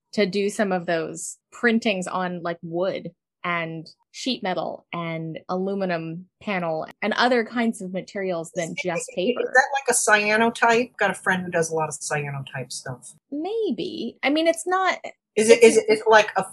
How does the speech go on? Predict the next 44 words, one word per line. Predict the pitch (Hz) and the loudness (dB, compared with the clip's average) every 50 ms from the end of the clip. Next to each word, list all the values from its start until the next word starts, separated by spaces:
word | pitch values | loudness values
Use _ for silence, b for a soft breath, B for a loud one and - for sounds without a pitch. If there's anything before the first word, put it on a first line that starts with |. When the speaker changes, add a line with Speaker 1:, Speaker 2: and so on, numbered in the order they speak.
| - - | -2 -2
Speaker 2:
a | 180 180 - | -2 0 2
photographic | 220 208 202 196 185 185 190 190 190 - 202 - - | 2 2 2 2 4 6 8 8 8 6 0 -4 -2
thing | - 202 196 190 196 190 | 0 0 2 2 0 0
where, | 180 180 170 170 170 | 4 6 6 6 6
you | 165 160 165 175 | 4 2 0 2
know, | 165 165 | 2 2
you | 160 156 156 156 - _ | 2 0 -4 -8 -12 _
brush | - 175 180 180 - | 2 4 4 4 4
it | 196 | 4
on | 190 180 175 160 | 4 4 4 4
something | - 185 170 165 - 175 170 165 | 2 2 2 2 2 2 2 4
and | 165 160 156 | 4 2 2
then, | 156 151 151 147 - _ - | 2 2 0 -2 -6 _ -2
like, | 147 147 139 147 | 0 0 0 2
may-, | 156 156 160 - | 0 0 0 2
maybe | 165 165 165 165 165 156 | 4 4 4 4 2 -2
put | 143 - 190 170 | -2 -2 -2 0
your | 165 160 | 0 0
hand | 160 - 180 175 170 170 165 | 0 2 2 4 4 4 4
down | 165 165 160 160 160 156 156 | 4 4 6 6 4 2 0
and | 151 143 147 | -2 -4 -4
then | 147 143 139 135 | -4 -4 -4 -4
shine | - - - 170 156 156 156 156 | -4 -2 0 2 2 2 2 2
light | 156 151 151 151 151 156 151 - | 0 2 2 2 2 0 -2 -4
and | 151 147 | -6 -4
then | 147 147 147 139 - _ _ _ _ | -4 -4 -4 -6 -10 _ _ _ _
it | - 165 160 160 | 2 4 4 4
would | 165 165 | 4 2
expose | 151 - - - - - 175 160 156 156 156 151 | 2 0 -2 -2 2 6 6 6 6 6 2 0
the | - 143 | -4 -4
part | - - 160 151 151 151 | 0 4 4 4 4 2
around | 147 143 151 147 156 160 160 160 | 0 0 0 2 2 2 0 -2
your | 160 165 | -2 -4
hand, | 165 170 165 160 160 160 160 156 156 | -4 -4 -4 -2 -2 -2 -2 -2 -4
but | 156 135 - | -6 -6 -4
not | 151 147 151 147 147 - _ _ _ _ _ - | -2 -2 -2 -2 -4 -6 _ _ _ _ _ -16
the | - | -6
part | - 165 156 151 151 | 0 2 2 2 0
under | 156 156 151 156 | -2 -4 -4 -4
your | 156 160 | -6 -6
hand? | 160 165 165 165 160 | -4 -4 -2 -2 0
Or | 156 | 0
is, | 156 147 - - _ _ - | -2 -2 -4 -8 _ _ -4
is, | - 175 170 - | -4 -4 -4 -4